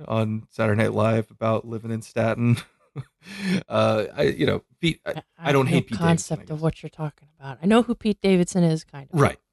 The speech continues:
Speaker 2: I've
Speaker 1: Yes.
Speaker 2: seen
Speaker 1: And
Speaker 2: pictures of him.
Speaker 1: Sure. And he's been on the internet. He has a lot of, uh, has a lot of <laughs> tattoos. He dated Kim Kardashian.
Speaker 2: Oh.
Speaker 1: Um,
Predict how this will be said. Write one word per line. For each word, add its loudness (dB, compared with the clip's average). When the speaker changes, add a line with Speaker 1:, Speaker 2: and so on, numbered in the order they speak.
Speaker 2:
I've -10
Speaker 1:
Yes. 0
Speaker 2:
seen 2
Speaker 1:
And 6
Speaker 2:
pictures 0
of -20
him. -16
Speaker 1:
Sure. 0
And 2
he's 2
been 2
on 6
the 4
internet. 0
He -2
has -2
a -8
lot -2
of, -8
uh, 0
has 2
a -6
lot 2
of 0
<laughs> -18
tattoos. 2
He -10
dated 0
Kim -4
Kardashian. -12
Speaker 2:
Oh. 0
Speaker 1:
Um, 2